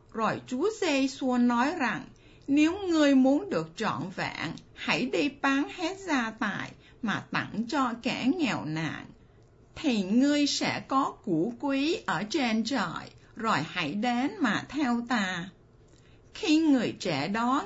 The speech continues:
nghe lời này, thì người ra đi, vẻ mặt buồn bực, bởi vì người này giàu có lắm,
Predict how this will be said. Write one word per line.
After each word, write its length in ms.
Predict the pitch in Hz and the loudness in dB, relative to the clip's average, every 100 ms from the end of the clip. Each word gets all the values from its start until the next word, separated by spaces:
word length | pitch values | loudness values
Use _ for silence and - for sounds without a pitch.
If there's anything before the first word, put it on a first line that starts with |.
| 370 | 2
nghe 300 | 294 262 247 | 4 4 2
lời 340 | 233 190 120 | 0 0 -2
này, 420 | 165 170 135 104 - - - | -2 -2 -2 -6 -12 -20 -6
thì 200 | 285 190 | -2 -2
người 400 | 170 190 175 156 | -2 -2 -2 -2
ra 340 | 180 233 226 | -2 -2 -2
đi, 420 | 226 214 196 175 - - - - | 0 0 0 0 -4 -12 -16 -4
vẻ 260 | 180 139 359 | -2 -2 -2
mặt 140 | 320 175 202 | -2 -4 -6
buồn 440 | 190 165 135 156 | -4 -2 -4 -4
bực, 280 | 151 113 131 - - - - - | -2 -2 -6 -12 -20 -20 -12 -2
bởi 300 | 180 165 269 | 0 0 0
vì 300 | 320 202 139 - | 0 0 -2 -2
người 200 | 196 185 | -2 0
này 320 | 170 175 151 | -2 -2 -4
giàu 380 | - 196 151 - - | -2 -4 -4 -8 -6
có 220 | 233 254 | -2 0
lắm, 440 | 302 254 214 240 | 0 0 2 0